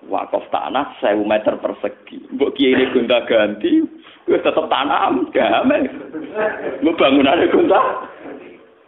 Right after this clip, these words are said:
damai. Penting Nabi ora goblok, dadi swarga ku larang, mewah. Dadi ora muni sedekah ten tok ditambahin apa? Jariaten. Jariaten makna terjemahane sing mili,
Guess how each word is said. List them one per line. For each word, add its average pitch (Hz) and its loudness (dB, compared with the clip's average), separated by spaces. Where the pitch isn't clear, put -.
damai. - -14
Penting 120 -12
Nabi 110 -2
ora 113 4
goblok, 104 -2
dadi 98 -10
swarga 110 -2
ku 127 0
larang, 113 2
mewah. 113 0
Dadi - -14
ora 107 0
muni 107 -2
sedekah - 0
ten 127 0
tok 127 0
ditambahin 113 2
apa? 131 0
Jariaten. 95 -4
Jariaten 107 0
makna 113 2
terjemahane 110 -2
sing 123 -2
mili, 110 -4